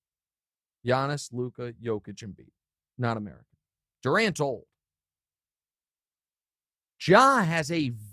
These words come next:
very real chance for a significant portion of time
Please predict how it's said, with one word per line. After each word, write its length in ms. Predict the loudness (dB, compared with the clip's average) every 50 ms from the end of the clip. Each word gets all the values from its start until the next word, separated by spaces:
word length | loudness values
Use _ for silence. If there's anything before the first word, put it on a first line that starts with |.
| 8
very 440 | 12 12 12 12 12 8 4 -2 -2
real 340 | -4 -4 -2 2 2 2 2
chance 600 | 2 -2 -6 -6 -6 -8 _ _ -20 -20 -20 -20 _ _ _ _ _ _ _ _ _ _ _ _ _ _ _ _ _ _ _ 4
for 160 | 6 8 8
a 120 | 8 6
significant 960 | 4 0 -2 -2 -2 0 0 2 4 4 4 4 2 0 -8 -6 -6 -6 -6 -6
portion 380 | -4 -2 -2 -2 -2 -4 -6
of 100 | -6 -6
time 400 | -6 -4 -4 -4 -4 -6 -10 -16